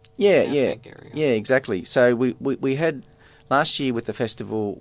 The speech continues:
Speaker 1: we had a huge turnout, which was fantastic. Um, we had thirty-one exhibitors who came along and, and, and showed what they had on offer for people with disability. But we did get a lot of feedback that the site is really not very accessible.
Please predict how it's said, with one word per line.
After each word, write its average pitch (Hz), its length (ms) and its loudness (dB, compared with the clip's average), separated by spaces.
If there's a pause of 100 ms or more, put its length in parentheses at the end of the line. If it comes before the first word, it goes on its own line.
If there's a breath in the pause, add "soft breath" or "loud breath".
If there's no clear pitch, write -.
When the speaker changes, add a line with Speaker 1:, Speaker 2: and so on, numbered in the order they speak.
Speaker 1:
we 110 100 -2
had 110 120 -4
a 98 40 -4
huge 135 420 -6
turnout, 113 420 0
which 110 180 -8
was 95 140 -10
fantastic. 107 840 -8
Um, 101 300 -6
we 98 80 -8
had 101 160 -8
thirty-one 104 440 -4
exhibitors 95 580 -6
who 104 140 -8
came 98 280 -8
along 101 240 -6
and, 95 240 -10
and, 92 360 -10 (140)
and 92 360 -12
showed 95 260 -8
what 92 160 -10
they 98 220 -6
had 104 240 -10 (100)
on 98 180 -8
offer 92 200 -12
for - 140 -18
people 107 280 -10
with 101 140 -12
disability. 98 680 -8 (540 loud breath)
But 110 100 2
we 107 80 -2
did 160 140 -2
get 147 140 0
a - 20 2
lot 113 100 2
of 104 80 -6
feedback 101 480 -2
that 104 160 -4
the 98 80 -10
site 104 400 0
is 107 160 -8
really 104 200 -2
not 98 180 -4
very 92 200 -2
accessible. 92 640 -8